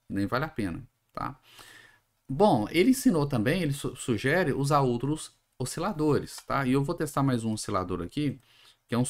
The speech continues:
um oscilador que ele mesmo criou. Então vamos lá, eu testei o, com o Force Index, mas a gente pode trocar. A gente pode colocar o Elder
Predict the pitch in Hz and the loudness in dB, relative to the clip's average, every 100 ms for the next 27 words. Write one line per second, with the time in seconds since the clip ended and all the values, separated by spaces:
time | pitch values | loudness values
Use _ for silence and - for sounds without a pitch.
0 | - - 110 113 - 117 104 123 139 151 | -4 -4 0 0 0 -2 0 -2 0 0
1 | 117 113 139 139 165 135 135 - - _ | 0 0 -2 -2 0 2 2 0 -6 _
2 | _ _ _ _ _ _ _ - - 139 | _ _ _ _ _ _ _ -16 -2 2
3 | 147 165 123 90 117 127 160 - 156 165 | 2 4 4 4 2 0 0 2 2 0
4 | - 170 - 135 139 180 160 160 98 - | 0 0 0 -2 0 0 0 2 0 -2
5 | 107 104 107 - 120 - 165 180 143 120 | -4 -2 -4 -2 -4 -2 -4 0 2 0
6 | - 98 101 - 101 98 95 120 151 120 | -2 -6 -6 -4 -6 -4 -2 0 2 0
7 | - - 98 107 160 | -2 0 0 0 -2